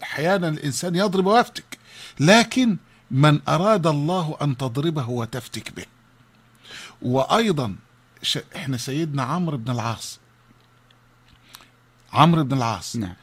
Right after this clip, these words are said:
Speaker 1: كان داهية العرب. آه، سعد بن أبي وقاص، مين تاني كان؟ آه، أيضًا خالد بن الوليد
Speaker 2: صحيح.
Speaker 1: كان داهية العرب، بس في ال-، في ال-، في الحرب
Speaker 2: مهم.
Speaker 1: وفي ال-،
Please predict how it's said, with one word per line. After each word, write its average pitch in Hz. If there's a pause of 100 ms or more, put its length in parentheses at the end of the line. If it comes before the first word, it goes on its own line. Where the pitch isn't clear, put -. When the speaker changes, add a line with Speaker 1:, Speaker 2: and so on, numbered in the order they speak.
(300)
Speaker 1:
كان 131
داهية 117
العرب. 92 (1120)
آه، 107
سعد 143
بن 117
أبي 151
وقاص، 127 (460)
مين 147
تاني 139
كان؟ 120 (400)
آه، 104
أيضًا 127
خالد 156
بن 101
الوليد 107 (160)
Speaker 2:
صحيح. 101
Speaker 1:
كان 135
داهية 139
العرب، 143
بس -
في 117
ال-، 131 (260)
في -
ال-، 120
في -
الحرب 139 (140)
Speaker 2:
مهم. 117
Speaker 1:
وفي 117
ال-، 113